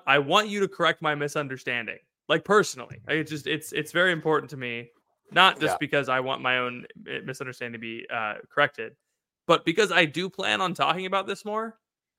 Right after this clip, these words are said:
Speaker 2: Mm-hmm.
Speaker 1: And so if I'm wrong, I need to not be. <laughs>
Speaker 2: Yeah.
Speaker 1: Because I could lead people into some dark places if, if I'm wrong. So please
Speaker 2: Yes.
Speaker 1: reach out and we'll have a conversation. And then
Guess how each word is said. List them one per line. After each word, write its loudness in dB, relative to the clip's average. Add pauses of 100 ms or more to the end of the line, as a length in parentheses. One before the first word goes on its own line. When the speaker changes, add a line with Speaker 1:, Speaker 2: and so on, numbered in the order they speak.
(240)
Speaker 2:
Mm-hmm. -8
Speaker 1:
And 2
so 4
if 0
I'm 4
wrong, 2
I 4
need -6
to -4
not -2
be. -8 (300)
<laughs> 0 (680)
Speaker 2:
Yeah. 6 (260)
Speaker 1:
Because 0
I 8
could 0
lead -4
people -2
into -4
some -4
dark 0
places -6
if, -4
if -4
I'm -2
wrong. -6
So -4
please 0
Speaker 2:
Yes. -8 (680)
Speaker 1:
reach -2
out 4 (260)
and -2
we'll 0
have 2
a -2
conversation. -2 (480)
And -4
then -4